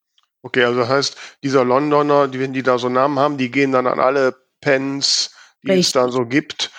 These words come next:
Speaker 1: und
Speaker 2: Ja,
Speaker 1: sagen, „Hier
Speaker 2: zumindest
Speaker 1: ist
Speaker 2: an die
Speaker 1: einer.“
Speaker 2: Vorsitzenden von diesen Writers in Prison
Speaker 1: Mhm.
Speaker 2: Gruppen. Also,
Speaker 1: Mhm, okay.
Speaker 2: äh, speziell geht das direkt an die Freier Clear und die
Speaker 1: Mhm.
Speaker 2: verteilt das dann weiter an, an uns Gruppenmitglieder.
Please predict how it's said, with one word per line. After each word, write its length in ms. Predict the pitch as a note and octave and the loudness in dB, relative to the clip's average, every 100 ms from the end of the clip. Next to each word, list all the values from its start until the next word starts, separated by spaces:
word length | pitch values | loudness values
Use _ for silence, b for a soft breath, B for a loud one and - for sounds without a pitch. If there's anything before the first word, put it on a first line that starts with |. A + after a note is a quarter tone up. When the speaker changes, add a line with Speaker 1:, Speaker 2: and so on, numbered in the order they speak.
| B B | B B
Speaker 1:
und 80 | C3 | -2
Speaker 2:
Ja, 60 | |
Speaker 1:
sagen, 220 | C3+ B2+ B2 | 2 2 0
„Hier 100 | B2+ D3 | 0 2
Speaker 2:
zumindest 300 | C3 C#3+ - | 4 2 0
Speaker 1:
ist 20 | |
Speaker 2:
an 160 | C#3 | 0
die 60 | A#3 | 2
Speaker 1:
einer.“ 180 | C3 F#3 | 2 2
Speaker 2:
Vorsitzenden 720 | B3 G#3+ A#3+ A#3 A#3+ A3 G#3+ | 2 2 0 0 0 0 0
von 240 | - A3 | 0 -2
diesen 300 | G#3+ F#3+ G3 | 0 -2 -2
Writers 480 | F#3+ G3 F#3+ G#3 - | 0 0 0 -2 -2
in 160 | F#3 F#3 | -4 -4
Prison 380 | F#3+ G3+ E3+ D#3+ | -2 -2 -2 -4
Speaker 1:
Mhm. 40 | |
Speaker 2:
Gruppen. 400 | - D3 - D3 | -4 -10 -10 -8
Also, 260 | - E3+ C#3 | -6 -2 0
Speaker 1:
Mhm, 280 | C#3 C#3 C#3 | 2 0 0
okay. 240 | - - G#2+ | -4 0 0
Speaker 2:
äh, 160 | F#3+ F3+ | 2 -2
speziell 560 | - G#3+ - G#3 A3 | 0 -2 2 2 4
geht 220 | G#3 G#3 | 4 2
das 180 | G#3+ F#3+ | 2 0
direkt 400 | G#3 F#3+ F#3+ - | 2 2 0 0
an 120 | F3+ | 0
die 80 | F3 | 0
Freier 400 | E3+ F#3 F3+ E3+ | -2 -2 2 0
Clear 500 | E3 G#3+ A3+ B3 B3 B B B | -2 2 4 4 2 B B B
und 240 | G3+ G3+ | 0 2
die 40 | |
Speaker 1:
Mhm. 80 | - | 2
Speaker 2:
verteilt 440 | G#3+ G3 G3 F#3+ F#3+ | 2 0 2 2 2
das 240 | F#3 - | -2 0
dann 400 | F#3+ F3 F3 E3 _ | 0 2 2 -2 _
weiter 480 | F#3+ F#3 F#3 F3 - | 0 0 2 -2 2
an, 220 | E3+ D#3+ - - | 0 0 -8 -6
an 280 | E3+ E3+ | -2 -2
uns 540 | E3 F3 E3+ - - - _ _ _ | 0 0 0 -2 -8 -14 _ _ _
Gruppenmitglieder. 840 | D#3+ F3 E3 D3+ A#2 - A2 - | -6 -4 -2 -2 -2 -4 -12 -12